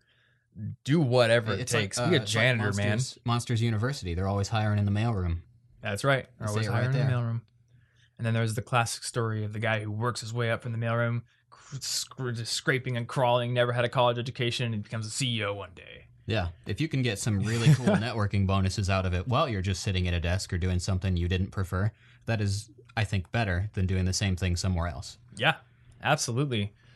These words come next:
Speaker 1: So, I mean, to answer this question succinctly, I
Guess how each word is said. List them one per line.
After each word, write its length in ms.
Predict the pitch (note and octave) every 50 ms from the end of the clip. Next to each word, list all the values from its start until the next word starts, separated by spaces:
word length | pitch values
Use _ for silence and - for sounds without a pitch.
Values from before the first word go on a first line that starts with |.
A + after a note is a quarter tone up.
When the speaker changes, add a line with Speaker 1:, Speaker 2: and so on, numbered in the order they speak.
| - - -
Speaker 1:
So, 400 | - - C3+ B2+ B2 A#2 - - -
I 60 | -
mean, 100 | C#3 C3+
to 120 | B2 B2+ B2
answer 260 | B2+ C#3+ D3+ C3+ C#3
this 120 | B2 A#2
question 460 | - - C3+ B2+ B2 - - - A#2+ A#2
succinctly, 720 | - B2 A2+ - B2+ B2+ B2 - B2 A#2 A2+ A2+ A2 - _ _ _ _ _ _ _ _ _ _ _ _ _ _ _ _ _ _ - _ - - -
I 300 | B2+ D3 F3+ G#3 A3